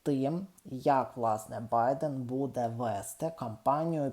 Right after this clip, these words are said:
після провальних дебатів і, власне, чи зможе він перемогти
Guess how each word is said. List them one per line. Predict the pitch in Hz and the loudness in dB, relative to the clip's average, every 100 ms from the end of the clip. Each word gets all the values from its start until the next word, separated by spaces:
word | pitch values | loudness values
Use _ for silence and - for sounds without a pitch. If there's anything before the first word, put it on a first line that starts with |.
| - | -2
після | 135 139 - 139 | -4 -4 -4 -4
провальних | 123 - 127 117 117 113 117 - | -2 -2 -4 0 0 0 -4 -4
дебатів | 131 135 165 190 190 - | -4 4 6 6 -2 -6
і, | - | -8
власне, | 117 127 156 151 | 0 2 2 -2
чи | 131 - 131 | -8 -6 -8
зможе | 120 131 139 160 135 113 110 90 - | -6 -6 -2 0 0 -4 -8 -10 -8
він | 127 170 | -4 -2
перемогти | 160 123 113 110 104 - - 139 139 165 | -2 -2 -2 -2 -4 -6 -10 -2 0 0